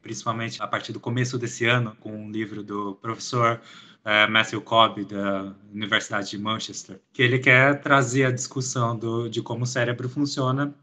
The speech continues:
de volta pra biologia, né? Porque foram traçados muitos paralelos com a computação, e daí ele vai lembrar que, peraí, o cérebro é um órgão, né? Então, precisamos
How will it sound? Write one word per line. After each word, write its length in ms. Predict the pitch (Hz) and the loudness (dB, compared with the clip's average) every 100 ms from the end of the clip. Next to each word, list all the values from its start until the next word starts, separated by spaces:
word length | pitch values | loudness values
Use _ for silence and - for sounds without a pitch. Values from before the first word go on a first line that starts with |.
| _ | _
de 140 | 131 | 2
volta 640 | 165 127 120 123 127 135 135 - - - | 2 6 6 6 2 -2 -4 -8 -20 -18
pra 320 | 113 107 104 | -8 -4 -2
biologia, 840 | 107 117 131 131 127 101 123 110 95 | -4 0 2 2 2 0 0 0 -2
né? 320 | 107 127 139 - | -2 0 0 -4
Porque 480 | 107 95 117 110 110 - - _ | -12 -8 -4 -2 -4 -12 -20 _
foram 340 | - 117 117 | -6 -2 -2
traçados 440 | 113 117 117 113 - | -2 0 2 0 2
muitos 340 | 135 151 143 | 2 4 2
paralelos 640 | - 127 117 113 113 110 113 | 0 0 0 2 0 -2 -6
com 100 | 120 | -8
a 40 | |
computação, 920 | - 123 - 101 - 151 151 156 147 | -6 -6 -4 -6 -4 0 4 4 4
e 80 | 123 | 0
daí 180 | 110 113 | -4 -2
ele 240 | 120 120 | -2 -2
vai 180 | 117 120 | -2 -2
lembrar 420 | 120 127 120 117 117 | 0 -2 0 -2 -2
que, 260 | 117 110 _ _ _ - | -4 -6 _ _ _ -6
peraí, 360 | 120 117 107 | -2 2 0
o 60 | 92 | -2
cérebro 420 | - 107 113 123 | -4 -4 -4 -2
é 40 | |
um 160 | 127 131 | 0 0
órgão, 440 | 117 117 104 92 98 | 2 2 2 -2 -10
né? 180 | 107 | -8
Então, 300 | 101 101 107 107 _ _ _ _ | -8 -8 -10 -12 _ _ _ _
precisamos 640 | 107 110 107 113 120 - | -12 -10 0 0 0 -8